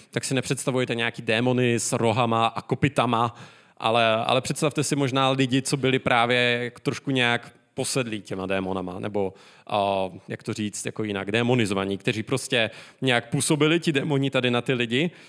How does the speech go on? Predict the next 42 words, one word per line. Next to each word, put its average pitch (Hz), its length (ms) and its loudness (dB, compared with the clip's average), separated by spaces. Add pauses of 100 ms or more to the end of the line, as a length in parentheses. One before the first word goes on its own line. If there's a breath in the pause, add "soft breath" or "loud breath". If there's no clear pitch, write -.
(120 loud breath)
byli 131 260 2
nějak 151 360 0
v - 60 -14
těch 156 220 -2
lidech 120 500 0
a 104 440 0 (520 soft breath)
my 139 200 -4
z 156 100 -8
Bible 156 240 0
vidíme, 147 320 0
že 139 80 -4
tohle 139 280 -2 (160)
je 139 100 0
ně-, 139 180 -4
realita 135 440 0
a 104 160 -4
že 110 80 -4
možná 113 260 0
je 117 80 0
to 123 100 -4
častější, 117 460 -4
než 113 140 -2
si - 80 0
myslíme. 120 480 -2 (840 soft breath)
A, 113 300 4
že 110 100 -2
tam 123 180 2
byli 127 180 2
takovýto 143 420 0
lidé, 131 300 2
kteří 117 260 -4
tam 117 180 -2
přišli 160 380 0
k 127 40 -4
Ježíši, 127 360 -2
padali 131 340 2
před 135 180 -8
ním 135 140 -2
na 117 100 0
zem 110 200 -2
a 113 120 -4
skřičeli 151 840 -2